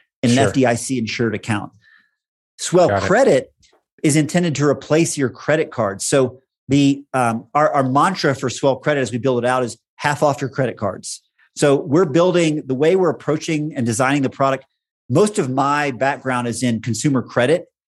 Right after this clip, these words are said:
Speaker 2: Mm-hmm.
Speaker 1: And we have a team of about fifteen people who have a, an unbelievable amount of experience in consumer credit.
Speaker 2: Mm-hmm.
Speaker 1: And the way we're building Swell is that we will operate on very thin margins, and we're very good at the data science required to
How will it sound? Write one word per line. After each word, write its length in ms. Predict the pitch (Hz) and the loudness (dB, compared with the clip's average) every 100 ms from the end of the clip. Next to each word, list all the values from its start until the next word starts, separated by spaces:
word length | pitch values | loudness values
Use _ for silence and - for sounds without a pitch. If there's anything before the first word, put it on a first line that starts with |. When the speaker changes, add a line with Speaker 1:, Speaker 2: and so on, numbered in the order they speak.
| _ _ - | _ _ -4
Speaker 2:
Mm-hmm. 80 | 131 | 0
Speaker 1:
And 340 | 131 131 123 | 2 2 0
we 100 | 131 | 2
have 80 | 156 | 2
a 60 | 127 | 0
team 340 | - 151 143 | -2 0 2
of 80 | 131 | 2
about 240 | 120 113 | 0 -2
fifteen 440 | - 151 - 139 117 | -2 -4 -2 -2 0
people 340 | 135 135 123 | -2 -2 -2
who 140 | 107 127 | 0 2
have 240 | 120 104 _ _ _ _ _ - | 0 -2 _ _ _ _ _ -12
a, 120 | - - | -10 -6
an 100 | 143 | -2
unbelievable 560 | 165 147 143 147 135 131 | 0 2 2 2 0 0
amount 220 | 127 120 | 0 -2
of 60 | |
experience 540 | 110 - 131 123 117 113 | -4 -4 0 0 0 -4
in 120 | 104 | -6
consumer 420 | 113 110 131 117 | -6 -4 0 0
credit. 400 | - 117 120 165 - _ _ _ - | -2 -2 0 0 -4 _ _ _ -8
Speaker 2:
Mm-hmm. 180 | 101 107 | -6 -4
Speaker 1:
And 100 | 101 | -4
the 100 | 135 | 0
way 120 | 131 180 | 2 2
we're 80 | 143 | 2
building 300 | 160 151 123 | 2 2 -2
Swell 400 | - 143 143 143 | -2 -2 0 0
is 100 | 107 | 0
that 200 | 135 - _ _ _ _ | -4 -4 _ _ _ _
we 120 | 139 | 2
will 140 | 165 160 | 4 4
operate 580 | 143 143 143 135 131 - | 2 0 0 0 0 -4
on 320 | 135 123 123 110 | -4 -2 -2 0
very 240 | 143 147 | 0 0
thin 320 | 139 139 131 | 0 -2 0
margins, 640 | 123 127 117 120 117 107 - _ _ _ | 0 0 0 -4 -4 -8 -12 _ _ _
and 160 | 135 135 | 0 2
we're 80 | 127 | 4
very 320 | 110 139 143 | 4 4 2
good 420 | 120 135 135 127 - 127 | 2 2 2 0 -6 -4
at 260 | 120 120 _ 165 | -4 -6 _ -6
the 160 | 127 | -2
data 240 | 117 135 127 | 2 2 0
science 680 | - 135 131 123 - - - | -2 0 0 -2 -8 -12 -8
required 460 | 135 - 131 127 | -6 0 0 0
to 100 | 117 | -4